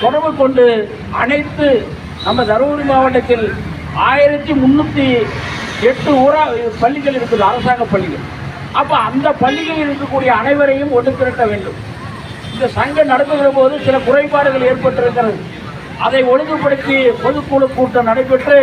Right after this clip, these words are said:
பொறுப்பாளர்கள் எல்லாம் மாற்றி அமைக்கப்பட்டிருக்கிறது. தலைவர், செயலாளர்,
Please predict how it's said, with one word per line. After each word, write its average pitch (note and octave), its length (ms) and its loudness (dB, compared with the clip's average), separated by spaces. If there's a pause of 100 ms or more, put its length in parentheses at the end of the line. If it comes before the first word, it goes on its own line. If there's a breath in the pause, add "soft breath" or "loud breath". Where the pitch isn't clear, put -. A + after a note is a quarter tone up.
(760)
பொறுப்பாளர்கள் C#4+ 640 0
எல்லாம் C4+ 200 0
மாற்றி D4 320 0
அமைக்கப்பட்டிருக்கிறது. A#3 920 0 (160)
தலைவர், A#3 460 2
செயலாளர், A#3 580 0